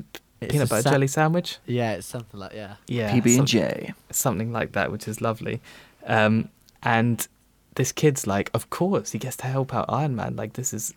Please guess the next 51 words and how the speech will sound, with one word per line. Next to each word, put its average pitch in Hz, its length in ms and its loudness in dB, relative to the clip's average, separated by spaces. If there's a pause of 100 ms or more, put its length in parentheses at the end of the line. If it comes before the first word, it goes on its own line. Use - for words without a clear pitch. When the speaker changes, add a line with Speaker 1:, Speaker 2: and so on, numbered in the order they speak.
Speaker 1:
this 123 180 -10
is - 100 -8
every 113 200 -2
kid's 107 240 -6
dream." 143 320 -2 (520)
And 107 120 -2
he 104 40 -2
says 104 240 -2
that 107 120 -2
he, 120 240 -2
he'll, 127 160 -2 (100)
he'll 131 140 -4
make 113 260 0
him 101 240 -2 (360)
a, 117 140 -4 (120)
a - 100 -4
better, 101 400 0 (360)
a - 60 -10
better 107 200 -2
spud - 360 -2
gun. 107 200 -4
And 107 140 0
he 117 60 0
gives 135 240 2
him 143 80 2
this 135 200 -4
little, 113 280 -2 (180)
little 104 180 0
contraption - 640 -2
for 104 160 -4
bullies, 110 540 -2 (480)
because - 240 -4
he 110 60 0
knows 113 300 2
that 95 120 -4
he's 107 120 -2
being 104 240 2
bullied. 110 380 0
He 113 100 -4
says 107 280 -2
that - 180 -6
to 101 100 -6
him, 104 120 -2
that 107 140 -6
he's, - 180 -8
he's 113 180 -8
got - 180 -4
bullies 107 300 0
at 120 80 -6
his 113 100 -6
school. 104 260 -2